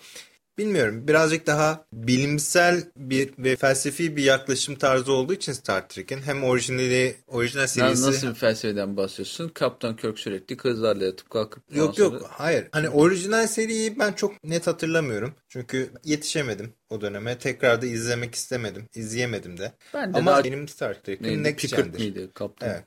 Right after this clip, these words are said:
Speaker 1: Jean-Luc Picard'lı Next
Speaker 2: Yani
Speaker 1: Gen.
Speaker 2: Jean-Luc Picard oydu.
Speaker 1: Orada yeni dünyaları keşfederken hani o dünyaların gelişimini etkilememek
Speaker 2: Hmm.
Speaker 1: için hani bunların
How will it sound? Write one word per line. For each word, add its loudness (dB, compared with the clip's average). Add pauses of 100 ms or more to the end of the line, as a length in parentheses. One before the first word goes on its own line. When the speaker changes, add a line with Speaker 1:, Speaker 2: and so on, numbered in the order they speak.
(140)
Speaker 1:
Jean-Luc 0
Picard'lı 0
Next -2
Speaker 2:
Yani -4
Speaker 1:
Gen. 0
Speaker 2:
Jean-Luc -4
Picard -8
oydu. -10 (180)
Speaker 1:
Orada 2
yeni 2
dünyaları 2
keşfederken 0 (140)
hani -8
o 0
dünyaların 2
gelişimini -4
etkilememek -2
Speaker 2:
Hmm. -12
Speaker 1:
için -10
hani -8 (240)
bunların 0